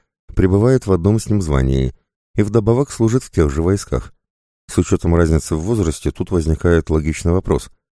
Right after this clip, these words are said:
Это у неё лапа сверху размером с мамонта, или она такой крутой профессионал? Пока что всё виденное Харрисом приводило его к неутешительному выводу, что основной является вторая причина.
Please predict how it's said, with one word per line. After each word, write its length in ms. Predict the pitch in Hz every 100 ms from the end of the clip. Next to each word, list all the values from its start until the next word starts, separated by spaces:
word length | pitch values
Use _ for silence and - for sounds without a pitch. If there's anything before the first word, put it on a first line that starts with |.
| _ _
Это 220 | 78 85
у 80 | 80
неё 440 | 80 80 80 71 62
лапа 380 | 69 82 90 78
сверху 480 | - 78 - 76
размером 460 | 76 76 80 78 76
с 120 | -
мамонта, 500 | 113 104 69 65 62 - _ -
или 200 | 82 82
она 260 | 87 87
такой 380 | 82 - - 82
крутой 320 | - 80 85
профессионал? 760 | 78 78 - 85 87 90 64 - _ _ _ _ _ _
Пока 280 | 78 - 85
что 200 | - 78
всё 200 | 69 76
виденное 400 | 76 71 71 67
Харрисом 560 | - 67 65 - 92 98 _ -
приводило 520 | - 87 92 98 113
его 380 | 107 101 101 101
к 120 | -
неутешительному 800 | 90 90 - 107 98 92 87 80
выводу, 520 | 82 117 80 67 58 -
что 240 | - - 76
основной 440 | - 78 90 104
является 440 | 82 82 85 -
вторая 380 | 101 - 101 69
причина. 480 | - 62 - - -